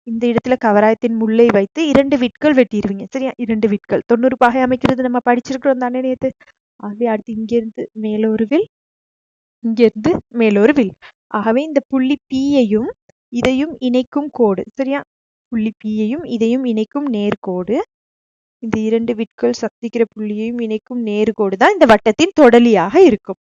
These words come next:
சரியா, இப்ப நான் உங்களுக்கு ஒரு ஐடியாவுக்காக வேண்டிதான் இந்த மாதிரி வரும் அப்படின்னு சொல்லித்தரேன். அடுத்தது நம்ம ஒழுங்கா அமைப்பு அமைத்து உங்களுக்கு சொல்லித்தரேன். சரியா, பியில் அரைவட்டத்திற்கு தொடலியை அமைத்து, அது ஏ பியின் செங்குத்து செங்குத்து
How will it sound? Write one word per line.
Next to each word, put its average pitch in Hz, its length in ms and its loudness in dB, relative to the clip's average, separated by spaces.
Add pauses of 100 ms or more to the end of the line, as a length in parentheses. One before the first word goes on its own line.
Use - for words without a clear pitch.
(160)
சரியா, 277 220 -4 (220)
இப்ப - 180 -12
நான் 220 100 0
உங்களுக்கு 220 280 -2
ஒரு 208 100 2
ஐடியாவுக்காக 247 640 2
வேண்டிதான் 214 400 0
இந்த 269 160 0
மாதிரி 214 320 0
வரும் 214 280 4
அப்படின்னு 220 320 -2
சொல்லித்தரேன். 185 460 -2
அடுத்தது 262 340 -2
நம்ம 320 240 2
ஒழுங்கா 214 340 2 (320)
அமைப்பு 226 360 0
அமைத்து 208 560 2
உங்களுக்கு 247 380 -2
சொல்லித்தரேன். 180 480 -4
சரியா, 285 260 -8 (540)
பியில் 240 560 0 (380)
அரைவட்டத்திற்கு 233 920 -6 (120)
தொடலியை 208 600 -2
அமைத்து, 208 680 -4 (720)
அது 214 320 2 (400)
ஏ 233 160 2
பியின் 269 540 -2
செங்குத்து 240 360 -2 (100)
செங்குத்து 330 120 -2